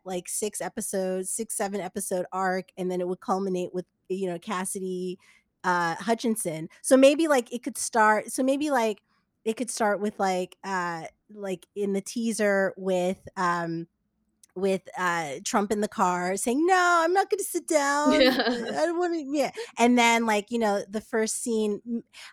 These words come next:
Speaker 1: I don't know, would it be the Cassidy Hutchinson's show? But that's if she really, if she really moves the needle and really, like, um,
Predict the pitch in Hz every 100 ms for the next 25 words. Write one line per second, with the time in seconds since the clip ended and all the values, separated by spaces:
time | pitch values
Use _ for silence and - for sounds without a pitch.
0 | - 370 427 453 311 277 277 302 330 -
1 | 254 240 - 294 262 320 - 415 - 285
2 | 247 - 202 175 160 254 330 370 453 -
3 | - 277 214 226 247 247 226 220 - -
4 | - 285 - 392 349 302 302 302 269 240
5 | 226 208 220 214 202 208 214 220 220 -
6 | 196 190 185 185 208 226 220 214 208 196
7 | 185 180 180 - 190 175 175 170